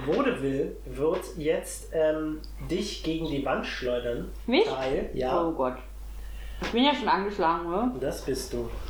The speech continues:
Speaker 2: Aber du wirst uns nicht sterben lassen. Das ist erst die zweite Podcast-Runde.
Speaker 1: Äh,
Speaker 2: Ja,
Speaker 1: ich
Speaker 2: stimmt.
Speaker 1: hab aber Spaß darauf.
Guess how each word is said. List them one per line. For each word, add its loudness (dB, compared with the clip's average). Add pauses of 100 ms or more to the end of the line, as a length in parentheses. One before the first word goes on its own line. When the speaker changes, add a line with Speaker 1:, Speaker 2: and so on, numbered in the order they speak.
(360)
Speaker 2:
Aber 2
du 0
wirst 4
uns 4
nicht -2
sterben 6
lassen. 0
Das -6
ist -8
erst 0
die -2
zweite 2
Podcast-Runde. 2 (280)
Speaker 1:
Äh, 6
Speaker 2:
Ja, 8
Speaker 1:
ich -2
Speaker 2:
stimmt. 4
Speaker 1:
hab 0
aber 2
Spaß 0
darauf. 0